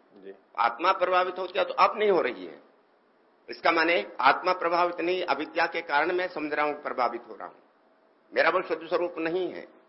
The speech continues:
Speaker 2: मेरा फिर वही आग्रह आचरण।
Speaker 1: आपका तात्पर्य इस रूप में, अ, ठीक हो सकता है कि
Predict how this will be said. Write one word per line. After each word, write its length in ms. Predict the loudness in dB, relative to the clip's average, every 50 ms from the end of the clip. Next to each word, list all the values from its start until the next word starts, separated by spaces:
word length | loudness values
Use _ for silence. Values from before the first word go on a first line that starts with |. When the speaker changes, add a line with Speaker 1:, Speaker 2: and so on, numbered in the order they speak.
| _ _ _ _ _ _ _ _ _ _ -4
Speaker 2:
मेरा 140 | -2 -2 -2
फिर 200 | -2 -2 -4 -2
वही 180 | -2 0 0
आग्रह 380 | 2 0 0 0 -4 -4 -4 -4
आचरण। 220 | -6 -6 -10 -20 -20 _ _ _ _ _ _ _ _ _ _ _ _ _ _ _ _ _ _ _ _ _ _ _ _ _ _ _ _ _ _ _ _ _ _ _ _ _ -4
Speaker 1:
आपका 320 | -2 -2 -2 -2 -2 -4 -4
तात्पर्य 520 | 0 2 2 2 2 -2 -8 -8 -8 -6
इस 220 | -8 -10 -10 -10 -10
रूप 240 | -10 -10 -10 -8 -4
में, 260 | -2 -2 -2 -2 -6 -14 _ _ _ _ _ _ _
अ, 200 | -20 -20 -20 -20 -20 -20 -20 _ _ _
ठीक 140 | -18 -16 -14
हो 120 | -12 -14 -12
सकता 340 | -12 -14 -14 -8 -4 -2
है 160 | -2 -2 -2 -6 -12 -20 _ _ _ _ _ _ _ _ _ _ _ _ _ _ _ _ _ _ _ _ _ _ _ _ _ _ _ _ _
कि 460 | -12 -8 -4 -4 -4 -4 -6 -8 -12